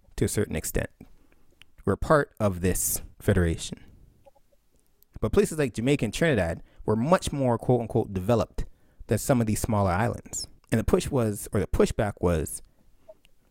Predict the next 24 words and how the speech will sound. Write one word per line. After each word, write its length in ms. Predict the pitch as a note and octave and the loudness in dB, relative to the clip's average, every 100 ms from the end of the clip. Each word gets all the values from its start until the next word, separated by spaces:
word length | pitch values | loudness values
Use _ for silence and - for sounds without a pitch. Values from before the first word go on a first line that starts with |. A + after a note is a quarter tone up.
| _ - - - _ - _ - | _ -18 -18 -20 _ -20 _ -4
"Why 140 | F2+ | -2
is 60 | F3 | -2
Jamaica 300 | - B2+ C3+ | 0 0 2
and 80 | A2+ | 0
Trinidad 340 | B2 G#2+ F#2+ | 0 2 0
gonna 180 | F#2+ F#2 | 0 -2
support 440 | - - B2 A2 | -2 0 2 2
these, 320 | G#2+ F#2+ - - - | 2 0 -2 -8 2
quote 200 | A2+ G2+ | 2 2
unquote, 260 | - F#2+ | -2 -2
smaller 360 | - G2+ F#2+ E2+ | -2 0 0 0
islands? 600 | F2+ G2+ - - - - - - _ _ _ _ _ _ - | 0 -2 -2 -8 -10 -10 -14 -20 _ _ _ _ _ _ -14
For 160 | - | -2
what?" 240 | F2+ A2+ - _ - - - A2 | 0 0 -2 _ -20 -20 -8 -2
And 80 | |
so 80 | - | 0
it's 80 | A2+ | 2
like, 100 | A#2 | 2
"Oh, 120 | - _ _ - _ - | -2 _ _ -20 _ -4
that 120 | A2 | -2
federation's 460 | - A#2 A2 A2 G2 | 0 0 0 -2 -2
not 160 | F2+ | -2
gonna 140 | F#2+ G#2 | -2 2
work. 320 | D#3 - | 0 0